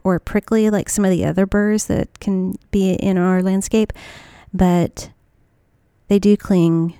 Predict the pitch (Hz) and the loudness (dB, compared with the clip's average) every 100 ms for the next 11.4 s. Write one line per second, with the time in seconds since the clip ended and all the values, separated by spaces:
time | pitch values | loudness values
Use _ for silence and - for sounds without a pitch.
0 | _ - - 160 151 160 - _ _ _ | _ -6 0 0 0 -2 -6 _ _ _
1 | - 180 170 - - 120 - 175 _ _ | -2 -2 -2 -2 -4 -4 -6 -8 _ _
2 | _ _ _ _ _ _ _ _ 175 165 | _ _ _ _ _ _ _ _ -2 0
3 | 160 160 165 160 - _ - _ _ _ | 0 -2 -4 -8 -12 _ -20 _ _ _
4 | _ _ _ _ 185 185 202 185 175 175 | _ _ _ _ -6 -2 0 0 -2 -6
5 | 175 - 220 214 202 160 - 247 226 - | -4 0 2 2 0 -4 -4 -2 -2 -2
6 | - 214 202 190 196 185 170 165 170 - | -4 -2 -2 -2 -2 0 0 0 -4 -10
7 | _ _ - - 202 202 - 214 202 190 | _ _ -8 -4 -2 -2 0 0 0 0
8 | 190 185 180 180 180 165 - 160 151 165 | -2 -4 -2 -2 -2 -4 -4 -4 -4 -8
9 | - - 170 151 143 160 - 160 156 151 | -14 -6 -4 -4 -4 -6 -4 -2 -2 -4
10 | - - - - - - 160 170 151 156 | -8 -20 -20 -20 -16 -8 0 2 2 0
11 | 147 143 151 151 | 0 0 -2 -4